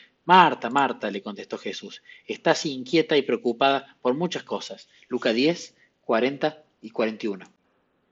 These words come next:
¿Cree usted que el hecho de ser miembro de la iglesia le asegurará su salvación? ¿Considera quizás que será su conducta moral? ¿Piensa tal vez que será su trabajo en la obra del Señor,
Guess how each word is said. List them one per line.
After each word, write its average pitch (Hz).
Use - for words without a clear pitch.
¿Cree 247
usted 214
que 190
el 151
hecho 170
de 139
ser 156
miembro 156
de 131
la 123
iglesia 135
le 120
asegurará 110
su 127
salvación? 117
¿Considera 160
quizás 170
que 160
será 139
su 135
conducta 127
moral? 117
¿Piensa 254
tal 180
vez 196
que 202
será 147
su 160
trabajo 123
en 110
la 98
obra 139
del 107
Señor, 104